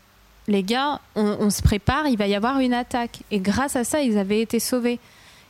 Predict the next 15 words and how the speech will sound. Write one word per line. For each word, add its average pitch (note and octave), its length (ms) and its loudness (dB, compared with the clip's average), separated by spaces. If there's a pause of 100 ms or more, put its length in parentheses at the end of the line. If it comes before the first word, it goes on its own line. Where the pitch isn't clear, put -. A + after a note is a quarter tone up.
Et G#3 80 0
en - 40 -2
fait, B3 160 -2
c'était A3 220 2
juste B3 220 2
son C4 140 0
cerveau A#3 360 0
qui - 160 -2
avait G3+ 140 2
compris G#3+ 320 2
qu'il - 140 -4
y G#3+ 40 4
avait G3 100 0
un F#3 140 2
bug B3+ 300 2